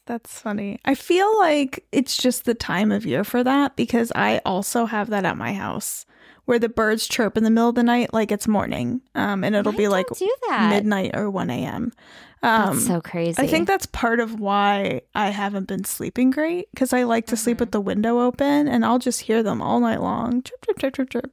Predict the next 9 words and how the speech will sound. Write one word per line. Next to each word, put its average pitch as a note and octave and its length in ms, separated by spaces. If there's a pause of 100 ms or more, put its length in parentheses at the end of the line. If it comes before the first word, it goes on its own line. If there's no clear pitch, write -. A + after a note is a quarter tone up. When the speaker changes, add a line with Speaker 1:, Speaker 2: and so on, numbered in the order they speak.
Speaker 1:
And B3+ 100
I'm B3+ 80
like, B3+ 280
"Uh, C#4+ 420
go C4+ 100
to F#4 80
sleep, A4 320
bitch." D#4 340 (680)
Um, B3 600